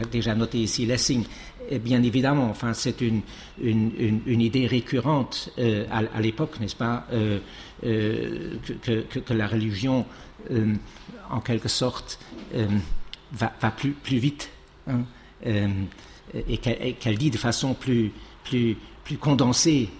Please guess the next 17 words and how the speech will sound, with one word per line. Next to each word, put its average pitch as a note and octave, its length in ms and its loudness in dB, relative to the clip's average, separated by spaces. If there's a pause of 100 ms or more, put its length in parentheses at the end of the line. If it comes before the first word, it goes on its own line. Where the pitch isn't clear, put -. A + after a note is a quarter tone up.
(100)
euh, A#2 180 2
ce - 160 0
que, A#2 260 -2
ce - 160 0
que A#2 140 -2
la, G#2+ 340 0
la A2 80 -2
philosophie, A#2+ 720 0 (400)
euh, A2+ 260 0
dans A2+ 220 -2
un G#2+ 100 0
progrès, A#2 600 -2 (320)
euh, A2 240 0 (100)
découvre. G#2+ 520 0 (300)
Bon, B2+ 140 4 (340)
mais C#3+ 120 2
alors, E3+ 220 4